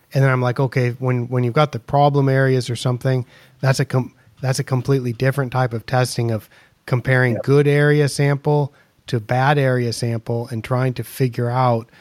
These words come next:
Speaker 1: what specific things are different between the good area and the bad area."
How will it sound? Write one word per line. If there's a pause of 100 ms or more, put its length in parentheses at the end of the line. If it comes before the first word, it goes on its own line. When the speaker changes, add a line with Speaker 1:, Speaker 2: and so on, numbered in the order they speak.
(200)
Speaker 1:
what
specific
things
are
different
between
the
good
area
and
the
bad
area."